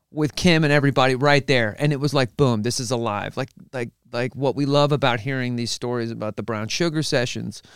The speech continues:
with the Rolling Stones. The, uh, when they switch parts just to play paint, to write Paint It Black, they're like, "Here, you, why don't you play drums, Mick? Why don't you play guitar, uh, Ron?" It's like, what the fuck?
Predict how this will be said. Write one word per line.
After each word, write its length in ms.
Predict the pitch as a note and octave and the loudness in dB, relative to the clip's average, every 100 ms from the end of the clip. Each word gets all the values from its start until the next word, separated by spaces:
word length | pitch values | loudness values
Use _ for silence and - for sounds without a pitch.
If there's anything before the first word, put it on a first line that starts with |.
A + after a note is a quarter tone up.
| - | -12
with 140 | B2+ B2 | -8 -4
the 60 | |
Rolling 300 | B2+ B2+ B2 | -2 -2 -2
Stones. 400 | - D#3+ C#3 A2+ - _ _ _ _ D#3 _ | 0 0 0 -2 -8 _ _ _ _ -20 _
The, 140 | D3 D3+ | -8 -8
uh, 800 | A2 D#3+ B2 C3 F#3 - B3+ F3+ | -10 -16 -16 -14 -16 -16 -14 -2
when 260 | F3+ E3+ | 2 4
they 120 | D#3+ D#3 | 4 2
switch 480 | - F#3 G3 - - | 2 0 0 0 -6
parts 420 | - F#3 F#3 D#3+ - | 0 4 4 2 0
just 260 | D#3+ - | -2 0
to 80 | D#3+ | -2
play 360 | - F3 E3 D3+ | 0 2 4 4
paint, 380 | - E3+ C#3+ - | 2 0 0 0
to 140 | E3 | 2
write 220 | C#3+ C3+ - | 4 2 0
Paint 240 | D#3+ D#3 | -2 -2
It 100 | - | 0
Black, 360 | D#3 D#3 A#2 - | 4 4 2 -6
they're 200 | G#2+ C#3+ | -2 -2
like, 120 | D3+ | 0
"Here, 140 | B3+ | -2
you, 180 | A3 B3 | -2 -2
why 120 | A#3 | -2
don't 140 | A#3 - | -4 -4
you 60 | A3+ | 0
play 180 | A#3 | 2
drums, 340 | G3 F#3 D#3 B2+ | 2 2 2 0
Mick? 340 | D3 F3 - - _ - - | 0 0 -4 -20 _ -20 -20
Why 120 | - | -8
don't 120 | G3 A3 | -6 -4
you 80 | G3 | 0
play 220 | G#3+ F#3+ | 4 4
guitar, 520 | E3 - D3+ B2+ G#2+ - _ _ _ _ _ - | 2 2 4 4 2 -4 _ _ _ _ _ -8
uh, 200 | A#2+ G2 | -6 -4
Ron?" 500 | A2 A#2+ C#3 E3 F#3+ | -4 -2 2 0 0
It's 320 | D#3+ D#3+ - - - | -2 -4 -4 -8 -10
like, 180 | D3+ C#3+ | -8 -6
what 380 | C3+ D3 F#3+ - | -6 0 0 0
the 100 | G3 | -4
fuck? 520 | - G#3 G3 - - | 2 2 2 -2 -14